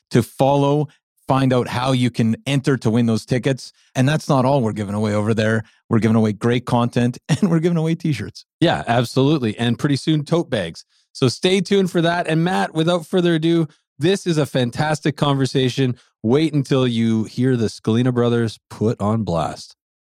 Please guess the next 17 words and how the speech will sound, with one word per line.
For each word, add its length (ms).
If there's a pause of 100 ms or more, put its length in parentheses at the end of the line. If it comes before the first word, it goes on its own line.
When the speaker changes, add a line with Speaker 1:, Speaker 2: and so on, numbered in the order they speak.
(160)
Speaker 2:
This 180
podcast 540
is 100
sponsored 400
by 140
Marcon, 560 (180)
a 60
local 340
family-owned 640
and 120
managed 440
real 140
estate 260
development 420
and 100
construction 540
company 480